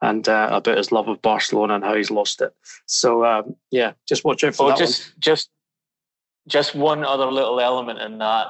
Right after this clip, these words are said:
Speaker 2: There's, um, I've just had a, a message from a contact in France, um, about how the dressing room responded to Neymar, um, not getting his move. And I'm,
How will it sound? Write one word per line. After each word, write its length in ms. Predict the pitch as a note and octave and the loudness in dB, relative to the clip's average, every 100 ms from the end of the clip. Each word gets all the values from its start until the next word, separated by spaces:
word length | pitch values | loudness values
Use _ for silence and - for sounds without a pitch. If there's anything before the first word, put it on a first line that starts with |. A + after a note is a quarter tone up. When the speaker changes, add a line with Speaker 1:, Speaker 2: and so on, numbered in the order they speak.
| - | -6
Speaker 2:
There's, 340 | A#2 G#2+ - | -6 -6 -6
um, 320 | A2+ A2 A2 - | -6 -6 -8 -12
I've 80 | A2 | -10
just 220 | B2 - | -10 -6
had 120 | A#2+ | -2
a, 300 | A#2 A2 - _ _ | -2 -2 -6 _ _
a 40 | A2 | -6
message 440 | A2+ A2 B2 - | -4 -4 -6 -8
from 340 | - A2+ A2 G#2 | -4 -6 -6 -8
a 180 | G#2+ G#2+ | -6 -6
contact 680 | - A2+ G#2+ A#2 G2+ - - _ _ | -4 -8 -4 -4 -4 -6 -20 _ _
in 280 | A2 G#2 - - | -4 -4 -10 -4
France, 560 | A2+ G#2 G#2 - - - | -2 0 -2 -8 -10 -4
um, 340 | G#2+ G#2 G2+ - | -2 -2 -6 -8
about 440 | - A#2 G#2+ - _ _ | -4 0 0 -2 _ _
how 200 | - A2+ | 0 0
the 120 | G#2 G2+ | 0 -4
dressing 600 | - A2 A2 - G#2+ G2+ | -2 0 -2 -4 -6 -8
room 200 | G2 G2 _ _ _ _ _ _ _ _ - | -10 -14 _ _ _ _ _ _ _ _ -4
responded 840 | G#2+ - - G#2+ G#2+ G#2 G2+ - - _ _ _ _ - | -2 -2 0 0 0 -2 -4 -6 -20 _ _ _ _ -6
to 460 | - G3+ G2+ - - A2 | -2 0 -2 -6 -10 -6
Neymar, 560 | G#2 G2+ G2+ G2+ G2+ - _ - | -4 0 2 2 -2 -10 _ -2
um, 320 | G#2 G2 G2 - | -2 -2 -6 -8
not 340 | A2 A2 A2+ | -2 -2 0
getting 360 | A2+ G2 - G#2 | -2 -2 -6 -10
his 180 | G2 | -10
move. 320 | G2 G2+ A#2+ - _ - _ - | -6 -6 -6 -12 _ -20 _ -4
And 240 | A2+ G#2+ A2 | -2 -2 -4
I'm, 440 | - G#2 G#2+ - | -4 -4 -4 -10